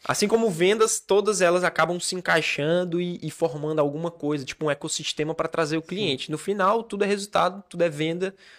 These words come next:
Speaker 1: botar, faturar, botar dinheiro no bolso, fazer a empresa girar, né?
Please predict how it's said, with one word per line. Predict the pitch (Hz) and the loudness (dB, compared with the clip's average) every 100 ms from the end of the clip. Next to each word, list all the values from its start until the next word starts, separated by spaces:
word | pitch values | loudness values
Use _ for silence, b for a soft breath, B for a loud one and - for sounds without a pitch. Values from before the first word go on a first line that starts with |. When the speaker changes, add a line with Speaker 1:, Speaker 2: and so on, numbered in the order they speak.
| - | -2
Speaker 1:
botar, | 131 135 147 | 0 2 0
faturar, | - 135 151 143 156 180 | -2 -2 2 4 4 2
botar | 165 143 143 | -2 -4 -4
dinheiro | 151 156 | -4 -6
no | 147 | -2
bolso, | 151 165 | -2 -2
fazer | 160 156 156 160 | -4 -2 -2 -2
a | |
empresa | 156 156 160 165 | -2 0 0 0
girar, | 185 175 139 | 0 2 4
né? | 151 | 2